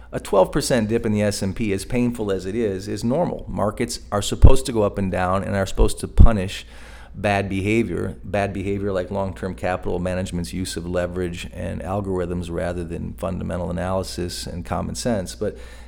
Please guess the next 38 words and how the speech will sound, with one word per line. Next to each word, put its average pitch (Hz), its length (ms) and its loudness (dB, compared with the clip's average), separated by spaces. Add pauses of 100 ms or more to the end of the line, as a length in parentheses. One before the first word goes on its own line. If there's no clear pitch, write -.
in 143 100 -4
any 202 120 4
event, 135 220 4
when 123 80 2
the 139 120 4
S 160 200 4
and 139 100 -2
P 127 140 4
crashed 117 400 2
in 107 100 -2
nineteen 104 440 -2
ninety-eight, 92 800 -6
the 113 200 -2
immediate 143 360 4
reaction 107 680 -2 (300)
of 87 120 -6
Mister 123 300 -2
Greenspan 101 720 -2
at 117 220 -4
the 123 80 -4
Fed 92 480 -4 (300)
was 104 440 -2
to 98 420 -4
bail 104 400 0
out 98 220 0
the 107 80 -4
markets. 98 520 -6
And 104 200 -10
so 104 300 -4
immediately, 110 840 -6
like 104 300 -8
a 92 240 -8
rich 113 300 -4
uncle 110 260 -6
to 101 200 -6
a 92 40 -4
spoiled 107 460 -2
nephew, 95 480 -8